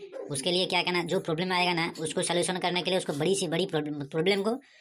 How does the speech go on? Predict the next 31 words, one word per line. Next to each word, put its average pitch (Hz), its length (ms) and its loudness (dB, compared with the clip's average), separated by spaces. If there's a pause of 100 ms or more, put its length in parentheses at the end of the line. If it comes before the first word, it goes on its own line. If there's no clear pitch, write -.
(260)
उसको 190 440 2
बड़ा 160 320 2
सा 196 100 2
प्रॉब्लम 156 280 2
दिखेगा। 127 340 -2 (840)
जो 139 200 0
पॉजिटिव 190 400 2
मेंटालिटी 180 400 0
माइंड, 160 280 0
अ, 139 320 0
रहते 147 240 -2
हैं, 247 200 0 (360)
वो 156 100 -2
क्या 175 140 0
प्रॉब्लम 175 320 2
जो 185 100 2
आएगा 170 240 4
ना, 175 140 2
जितना 180 280 0
बड़ा 175 140 2
प्रॉब्लम 156 300 2
आएगा, 147 180 4
उसका 139 220 -4
क्या 175 140 0
ना 175 80 2
सक-, 143 340 -2
सक्सेस 151 320 -2
का 180 100 0
सीढ़ी 170 220 0
बना 165 220 2
के 214 180 -4